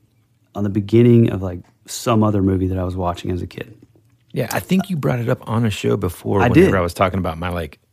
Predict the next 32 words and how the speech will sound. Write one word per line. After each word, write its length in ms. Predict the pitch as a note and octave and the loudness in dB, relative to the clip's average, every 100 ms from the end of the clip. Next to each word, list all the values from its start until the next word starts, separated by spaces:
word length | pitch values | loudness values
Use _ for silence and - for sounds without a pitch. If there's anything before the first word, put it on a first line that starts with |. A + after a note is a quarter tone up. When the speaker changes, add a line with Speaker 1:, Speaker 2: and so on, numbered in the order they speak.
| - | -16
Speaker 2:
uh, 440 | G2 E2+ D#2+ D2+ D2 _ _ - | -12 -10 -10 -10 -14 _ _ -16
the, 160 | F#2+ E2+ | -12 -10
the, 200 | D2+ E2+ | -10 -12
the, 320 | D2+ E2 D2 - | -10 -12 -12 -16
the 100 | - B2+ | -8 -2
Speaker 1:
The 20 | A2 | 2
blood 300 | B2+ D3 C#3 | 4 2 2
Speaker 2:
skinless 40 | |
Speaker 1:
thing. 100 | G#2+ | -2
Speaker 2:
man 240 | F2+ F2+ D#2+ | 0 -4 -6
dude. 220 | C#2+ C2 | -10 -14
Yeah. 220 | - F2+ - | -12 -12 -2
Speaker 1:
Yeah, 180 | E3+ - - | 2 2 0
exactly. 580 | A2+ A2 G#2 F#2 - - - | -4 -2 -2 -4 -16 -16 -4
And 120 | A2+ | 0
I 120 | G#2 | 0
have 360 | G#2 - G#2+ G2+ - _ _ _ | -2 -2 -2 -4 -14 _ _ _
never 560 | C3 B2+ B2 B2 B2+ C#3+ | -4 4 6 6 4 2
been 160 | B2+ A#2+ | 4 4
able 140 | A#2+ | 4
to 80 | A2 | 2
find 280 | G#2 F#2 F2 | 0 0 -2
this. 160 | - _ _ - - _ _ - | -8 _ _ -20 -20 _ _ 0
Basically, 540 | B2 A#2 A#2 A2 G#2+ | 2 2 0 4 4
it 260 | - G2+ - | 2 -4 -6
shows 720 | - A2 G2+ G2+ G2+ F#2+ - _ | -2 0 2 2 2 0 -6 _
somebody 320 | - B2+ C3 A#2+ | -8 0 2 2
walking 400 | G#2+ A2+ A#2 B2+ | 2 2 0 2
around 200 | A#2 G2+ | 2 2
in 80 | |
a 40 | F#2 | -2
house, 600 | - C#3 C#3+ C3+ C3 - | -2 0 0 0 -4 -14